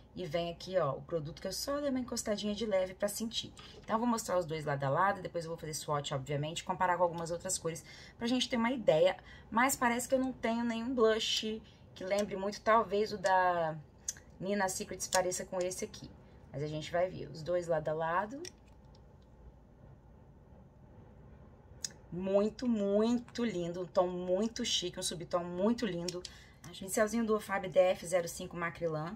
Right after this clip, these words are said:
tá? Que eu limpei ele. Vou começar pelo tom,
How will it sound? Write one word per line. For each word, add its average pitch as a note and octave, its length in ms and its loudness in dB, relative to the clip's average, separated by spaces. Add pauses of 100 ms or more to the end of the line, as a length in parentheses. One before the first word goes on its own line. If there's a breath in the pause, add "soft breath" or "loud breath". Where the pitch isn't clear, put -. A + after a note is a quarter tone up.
tá? E3 180 -4
Que - 100 -14
eu F3 60 -4
limpei E3+ 400 -2
ele. D#3 360 -2 (520 loud breath)
Vou - 100 -12
começar F#3+ 460 -2
pelo E3 220 -4
tom, F3 400 0